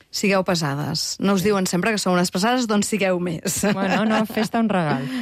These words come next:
Speaker 2: A mi m'agrada
Speaker 1: Exacte.
Speaker 2: aquesta frase perquè al final és això.
Speaker 1: Mhm. Am,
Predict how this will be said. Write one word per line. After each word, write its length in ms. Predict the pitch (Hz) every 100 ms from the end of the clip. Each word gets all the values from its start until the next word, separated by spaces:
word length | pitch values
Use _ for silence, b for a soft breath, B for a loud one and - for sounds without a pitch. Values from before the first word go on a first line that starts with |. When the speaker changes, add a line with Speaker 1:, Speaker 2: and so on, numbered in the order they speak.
| 185
Speaker 2:
A 40 |
mi 60 | 165
m'agrada 440 | 185 185 175 170
Speaker 1:
Exacte. 0 |
Speaker 2:
aquesta 340 | 160 160 156 156
frase 380 | 151 151 180
perquè 460 | 180 147 147 139 135
al 80 | 147
final 420 | - 147 143 151
és 120 | 160 143
això. 300 | 135 139 131 -
Speaker 1:
Mhm. 380 | 214 170 175 190 -
Am, 960 | 208 208 196 190 185 180 180 170 165